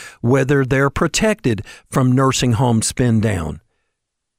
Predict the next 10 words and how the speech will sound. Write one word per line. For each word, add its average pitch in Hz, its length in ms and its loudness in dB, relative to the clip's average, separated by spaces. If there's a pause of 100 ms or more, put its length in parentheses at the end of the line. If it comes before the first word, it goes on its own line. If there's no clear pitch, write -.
(2000)
What 143 240 0
type 165 260 2
of 156 140 2
assets 165 500 0
are 165 140 4
protected? 185 680 -2 (260)
Well, 151 300 2
first - 440 0
of 131 100 0
all, 127 300 2